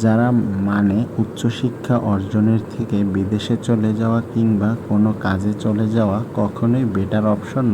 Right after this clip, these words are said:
নয়, যারা চায়ের কাপে মিথ্যা আর গীবতের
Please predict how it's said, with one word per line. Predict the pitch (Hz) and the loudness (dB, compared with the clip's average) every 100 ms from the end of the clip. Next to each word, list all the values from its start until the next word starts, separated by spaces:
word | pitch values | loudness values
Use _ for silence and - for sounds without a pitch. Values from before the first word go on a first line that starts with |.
| 90 | 0
নয়, | 85 85 92 - - - - - - - 107 | -2 -4 -6 -10 -12 -12 -12 -12 -14 -8 0
যারা | 117 127 120 | 2 2 0
চায়ের | 110 104 107 110 | -2 0 0 0
কাপে | 113 113 101 123 123 - 104 | -2 -2 0 -2 -2 0 4
মিথ্যা | 110 107 - 123 120 120 | 4 0 -4 -2 0 2
আর | 113 101 | 2 0
গীবতের | - 101 98 104 - 107 | -2 -2 2 0 2 0